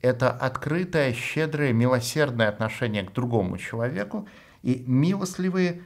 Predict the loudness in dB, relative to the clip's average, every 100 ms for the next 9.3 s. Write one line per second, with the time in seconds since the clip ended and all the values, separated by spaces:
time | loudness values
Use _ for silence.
0 | -12 -4 2 2 0 -4 -16 _ _ 4
1 | 4 6 4 2 -2 -12 -18 -20 _ _
2 | _ 4 4 2 -12 -4 0 2 2 2
3 | -2 -10 -2 -2 0 0 0 2 2 0
4 | 0 0 2 -2 0 -4 -4 -6 -6 -6
5 | -6 -4 -2 0 0 -2 -4 -4 -12 -20
6 | _ 2 2 0 -10 -2 0 0 -2 -4
7 | -4 -6 -14 0 0 0 -2 -6 -8 -8
8 | -8 -4 -2 -2 -6 -4 -4 -2 -2 -2
9 | -4 -8